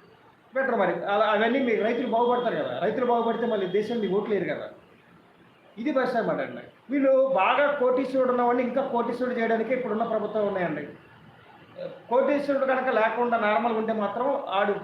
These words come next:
చచ్చేదాకా వెంటబడుతున్నట్టు ఉన్నారండి. అన్ని రేట్లు పెంచుతున్నాయి. ఆ, ఆవిడెవరో పెద్ద మహాతల్లి మాట్లాడుతుంది, గ్యాస్ బండ కంటే జీఎస్టీ లేదని. సిగ్గు శరం ఉండాలి.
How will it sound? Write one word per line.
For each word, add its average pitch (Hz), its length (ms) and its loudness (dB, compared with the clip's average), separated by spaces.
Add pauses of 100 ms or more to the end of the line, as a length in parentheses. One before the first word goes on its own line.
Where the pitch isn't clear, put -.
(320)
చచ్చేదాకా 262 560 2
వెంటబడుతున్నట్టు 226 640 -2
ఉన్నారండి. 151 360 -4 (760)
అన్ని 294 180 2
రేట్లు 285 220 6
పెంచుతున్నాయి. 226 560 -2 (160)
ఆ, 202 80 2 (640)
ఆవిడెవరో 202 420 4
పెద్ద - 320 -2
మహాతల్లి 220 480 0
మాట్లాడుతుంది, 185 640 -2
గ్యాస్ 208 400 -4
బండ 202 180 0
కంటే 185 300 -2
జీఎస్టీ 196 260 -2
లేదని. 170 240 -2 (400)
సిగ్గు 220 340 -2
శరం 247 240 4
ఉండాలి. 202 340 2